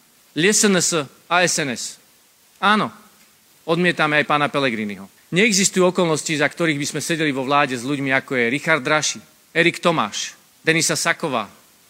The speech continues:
alebo Peter Žiga. Ich hodnoty už nemusíme spoznávať. O ich morálnom kompase sme sa dozvedeli viac než dosť za ich päť, dvanásť a viac rokov, čo pôsobia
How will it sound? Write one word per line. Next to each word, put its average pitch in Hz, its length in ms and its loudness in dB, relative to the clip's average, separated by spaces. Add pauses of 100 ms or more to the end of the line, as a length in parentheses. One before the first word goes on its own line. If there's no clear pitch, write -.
(140)
alebo 127 400 0 (240)
Peter 156 240 2
Žiga. 110 320 -4 (480)
Ich 208 400 2 (240)
hodnoty 156 640 2 (260)
už 135 160 -4
nemusíme 147 400 0
spoznávať. 104 560 -12 (720)
O 151 80 2
ich 143 80 -2
morálnom 170 400 2
kompase 131 640 -2 (320)
sme 165 160 -4
sa 151 160 -2
dozvedeli 147 480 0
viac 165 320 0
než 131 160 -6
dosť - 320 -6 (320)
za 139 160 0
ich 135 160 -2
päť, - 320 -2
dvanásť 135 560 0
a - 80 -2
viac 139 200 0 (440)
rokov, 147 400 -2
čo - 80 -10
pôsobia 131 560 0